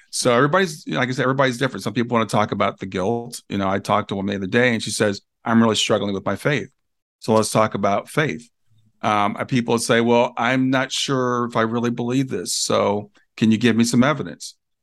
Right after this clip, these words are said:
So I, I give them evidence. So I try, I meet people where they are. There are a few things that are kinda universal. I'm,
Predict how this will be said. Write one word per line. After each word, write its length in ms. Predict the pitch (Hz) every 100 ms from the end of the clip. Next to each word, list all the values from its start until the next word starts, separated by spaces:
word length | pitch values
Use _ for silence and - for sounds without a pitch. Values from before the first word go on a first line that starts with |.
| -
So 180 | -
I, 180 | 101 104 101 -
I 100 | 101
give 220 | 101 98
them 160 | 101 104
evidence. 380 | 120 110 87 -
So 80 |
I 60 | 95
try, 220 | 98 139
I 140 | - 113
meet 280 | 113 123
people 540 | - 123 120 107 104 - _ _ _ _ -
where 240 | 113 120
they 120 | 110
are. 300 | 117 123 117
There 120 | 110
are 20 | 117
a 40 |
few 240 | 120 175
things 340 | 180 143 127 120
that 100 | 107
are 140 | 104
kinda 260 | - 117 107
universal. 600 | 107 101 101 117 120 113
I'm, 240 | 113 117